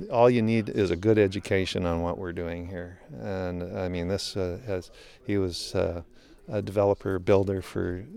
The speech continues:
uh, several generations in his family, so.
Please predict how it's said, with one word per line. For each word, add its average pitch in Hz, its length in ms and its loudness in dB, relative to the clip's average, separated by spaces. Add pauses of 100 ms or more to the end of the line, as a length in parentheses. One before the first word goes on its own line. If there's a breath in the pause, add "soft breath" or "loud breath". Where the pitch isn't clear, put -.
uh, 90 360 -6 (240)
several 98 420 0
generations 92 800 -2
in 85 80 -4
his 85 160 -8
family, 95 500 -6
so. - 380 -14